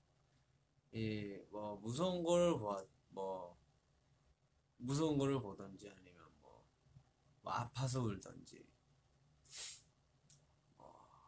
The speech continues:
아, 뭐, 안, 눈물 안 흘리거든요, 저는.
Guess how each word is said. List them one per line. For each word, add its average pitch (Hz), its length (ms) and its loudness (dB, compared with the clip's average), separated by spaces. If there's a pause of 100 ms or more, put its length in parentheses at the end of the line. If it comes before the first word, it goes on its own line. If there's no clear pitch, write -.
(260)
아, 185 320 -4
뭐, 139 240 -2 (260)
안, 113 360 0
눈물 143 220 2
안 107 180 4
흘리거든요, 139 720 -2 (240)
저는. - 240 -18